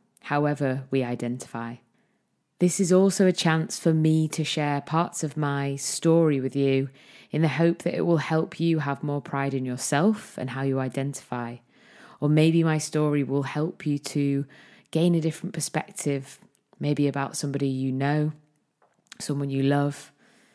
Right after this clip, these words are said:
someone you work with, whoever. I'll share guidance as well with you on how you can maybe feel a little bit more proud of yourself and what we can all be doing to show up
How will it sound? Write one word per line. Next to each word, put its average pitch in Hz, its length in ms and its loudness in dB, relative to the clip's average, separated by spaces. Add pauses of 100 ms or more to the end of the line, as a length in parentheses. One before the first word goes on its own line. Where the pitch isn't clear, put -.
(140)
someone 147 240 -6
you 139 140 0
work 139 280 2
with, 135 320 -6 (340)
whoever. 135 540 -6 (800)
I'll 160 120 2
share 175 680 2
guidance 156 560 2
as 139 160 -6
well 151 320 0
with 147 160 -2
you 143 400 -2
on 135 240 -4 (400)
how 156 180 -4
you 165 160 2
can 160 160 -4
maybe 147 260 -2
feel 143 480 0
a - 20 0
little 135 280 -2
bit 139 180 -10
more 135 200 -8
proud 127 440 -4
of 120 140 -12
yourself - 640 -12 (1300)
and 165 420 2
what 147 140 -4
we 147 120 0
can 143 260 -2
all 143 220 0
be 143 100 2
doing 139 460 -2
to 131 480 -4
show 139 400 0
up - 340 -4